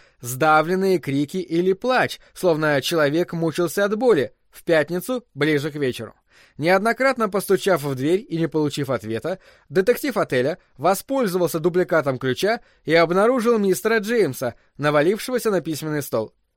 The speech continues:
"Я увидел пистолет и предположил, что мистер Джеймс застрелился", сообщил детектив. "Но никто не слышал выстрела, и в номере не пахло сгоревшим порохом.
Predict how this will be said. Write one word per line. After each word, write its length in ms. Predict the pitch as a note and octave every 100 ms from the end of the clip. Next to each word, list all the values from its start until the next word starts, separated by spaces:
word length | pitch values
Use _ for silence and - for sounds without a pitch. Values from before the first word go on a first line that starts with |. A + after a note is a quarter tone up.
| _ _
"Я 380 | - G2+ F3+ B3+
увидел 320 | C4 B3+ A#3+
пистолет 580 | A#3+ B3+ - C#4 D#4 A3
и 80 | C3+
предположил, 600 | C3+ C3 D3 D3 C#3+ G3
что 200 | F#3 F#3
мистер 420 | D#3 D3+ - F3
Джеймс 400 | C#3 D3+ D#3+ C#3
застрелился", 880 | C3 D#3 F3 G#3 A#3 C#4+ C4 - B2+ _ _
сообщил 480 | - D3+ B2 - C#3
детектив. 500 | B2+ C3+ - B2 - _ _ _
"Но 260 | - D3 A3
никто 400 | C#4+ D4 - G#3+
не 120 | A3
слышал 360 | A3 A3+ B3+ C4
выстрела, 480 | D#4 A3+ D#3+ C3 A2+ _ -
и 140 | D#3+
в 120 | C#3+
номере 400 | D#3 F#3+ A3+ A#3
не 100 | A3+
пахло 420 | G#3 D#3 C#3 E3
сгоревшим 540 | E3 E3 D3+ C3+ - F#3
порохом. 480 | C#4 B3 D#3+ B2